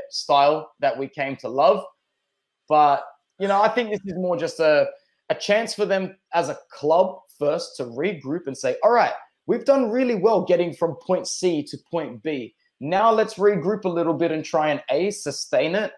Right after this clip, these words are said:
and make a few signings and move on again." You know, you need to be adaptable in football. Projects don't necessarily last that long anymore, Mo.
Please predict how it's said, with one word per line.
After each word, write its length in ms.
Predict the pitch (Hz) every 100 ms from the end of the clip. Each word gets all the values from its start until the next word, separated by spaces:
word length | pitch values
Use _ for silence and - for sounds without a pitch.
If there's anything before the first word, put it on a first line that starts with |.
| _ _ -
and 160 | 160 165
make 160 | 165
a 60 | 170
few 160 | 165
signings 460 | 156 156 147 147 139
and 140 | 143
move 200 | 135 131
on 160 | 127 123
again." 420 | 127 196 170 - - _ _ _ _
You 60 | 107
know, 40 | 113
you 100 | 143
need 140 | 190
to 60 | 196
be 100 | 220
adaptable 480 | 208 190 185 165 175
in 80 |
football. 560 | 170 170 165 160 156 156
Projects 480 | - 175 170 175 -
don't 220 | 170 165 160
necessarily 640 | 151 143 - 147 143 147
last 320 | 135 123 - 131
that 200 | 123 127
long 320 | 160 131 120
anymore, 400 | 120 123 120 113
Mo. 260 | 117 104